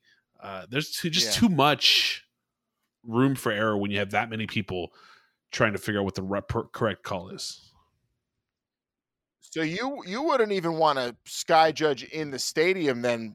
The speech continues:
Speaker 2: making the call. You want, like, New York or the main office to have a replay person doing it for all the
Speaker 1: Yeah,
Speaker 2: games.
Speaker 1: I think that, I, I think you need, for, for a league the size of the N F L and how important some of these calls are, I think you would need something like that, definitely.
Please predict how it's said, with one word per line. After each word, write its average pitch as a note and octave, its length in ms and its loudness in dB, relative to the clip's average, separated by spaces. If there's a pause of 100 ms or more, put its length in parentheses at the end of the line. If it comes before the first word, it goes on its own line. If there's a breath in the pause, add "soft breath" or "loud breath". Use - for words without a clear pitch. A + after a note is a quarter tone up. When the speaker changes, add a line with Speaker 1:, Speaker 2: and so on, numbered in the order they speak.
(120)
Speaker 2:
making B2+ 300 -2
the A#2 80 -8
call. B2 220 2
You C3+ 160 -4
want, D3 380 4 (400)
like, A#2 240 0
New D3+ 240 4
York C#3 480 4
or A#2+ 100 -2
the A#2+ 100 -2
main C3 300 -2
office C3 640 2
to A2+ 80 -6
have A#2 180 2
a G#2+ 40 -6
replay A2+ 500 -6
person G#2+ 480 -8 (380)
doing C3+ 180 -4
it B2 140 -10
for - 160 -8
all C3+ 240 8
the B2 120 0
Speaker 1:
Yeah, G#3+ 280 4
Speaker 2:
games. - 200 -10
Speaker 1:
I A3 80 4
think B3 220 -2
that, D#3+ 180 6
I, C#3 280 4
I D3+ 100 6
think F#3+ 320 0
you E3 100 0
need, D3 300 0
for, D3 260 6
for D3 220 4
a C#3 60 8
league F3+ 400 4
the D#3+ 80 -2
size D3 460 4
of C3+ 160 4
the A#2+ 140 2
N A#2+ 120 4
F B2 180 0
L G#2 280 2
and G2+ 120 -6
how B2 140 4
important C3 400 0
some A#2 120 -4
of A2+ 60 -6
these A2+ 160 -4
calls A#2 300 0
are, C#3 120 0
I A2+ 80 0
think G2+ 260 -8
you A2 60 -6
would G2 120 -6
need G2 200 -8
something F2+ 280 -14
like F#2 180 -16
that, - 200 -18 (180)
definitely. - 500 -10